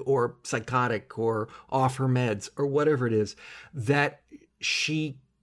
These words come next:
keeps screwing up the computers on the system that keep them alive. And that is so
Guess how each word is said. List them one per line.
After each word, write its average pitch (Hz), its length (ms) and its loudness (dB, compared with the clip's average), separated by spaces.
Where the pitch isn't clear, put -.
keeps - 640 -4
screwing 170 760 -2
up 151 220 -2
the 131 100 -2
computers 131 920 2
on 135 520 2
the 107 100 -4
system 123 500 2
that - 180 0
keep - 340 -4
them 117 220 2
alive. - 520 0
And 147 560 0
that 165 400 0
is 160 200 -2
so - 960 2